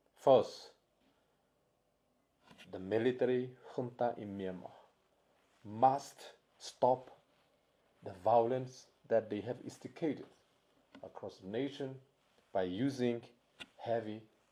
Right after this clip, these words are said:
battlefield weapons against the entire population of Myanmar. Second,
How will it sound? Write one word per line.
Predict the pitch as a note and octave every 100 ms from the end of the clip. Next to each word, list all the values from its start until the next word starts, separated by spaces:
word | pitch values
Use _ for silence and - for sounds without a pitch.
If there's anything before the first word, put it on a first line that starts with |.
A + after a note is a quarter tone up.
| _
battlefield | A2 G2+ G2 F2+ G#2 F#2+
weapons | G2 G#2 - F#2 - - _ - -
against | A2 - C3 B2+ B2+ -
the | A#2+
entire | A2+ A#2+ A#2
population | A2+ A2 A2 A2 G2+
of | F#2+
Myanmar. | F#2 - - - _ _ _ - _ _ _ _ - _ _
Second, | - A2+ G2 -